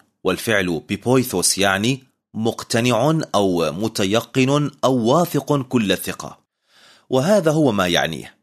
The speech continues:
"أنا واثق كل الثقة بهذا الشيء". وما هو يا بولس؟ ما هو؟ أن الذي ابتدأ فيكم عملاً صالحاً، ومن يكون هذا؟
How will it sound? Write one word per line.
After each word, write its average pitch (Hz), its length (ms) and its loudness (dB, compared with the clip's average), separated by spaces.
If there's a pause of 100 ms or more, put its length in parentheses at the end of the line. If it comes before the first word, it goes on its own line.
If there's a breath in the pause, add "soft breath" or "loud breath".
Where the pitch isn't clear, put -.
(240)
"أنا 123 200 2
واثق 175 600 0 (100)
كل 220 280 2
الثقة 185 440 0
بهذا 87 400 -2
الشيء". 82 400 -2 (640)
وما 101 220 0
هو 92 280 0
يا 80 260 0
بولس؟ 127 580 0 (540)
ما 98 160 -2
هو؟ 127 340 2 (680)
أن 101 180 -2
الذي 87 320 -4
ابتدأ 175 480 0
فيكم 175 440 -2
عملاً 117 380 0
صالحاً، 110 680 0 (560)
ومن 95 420 -4
يكون 92 440 -2
هذا؟ 95 480 0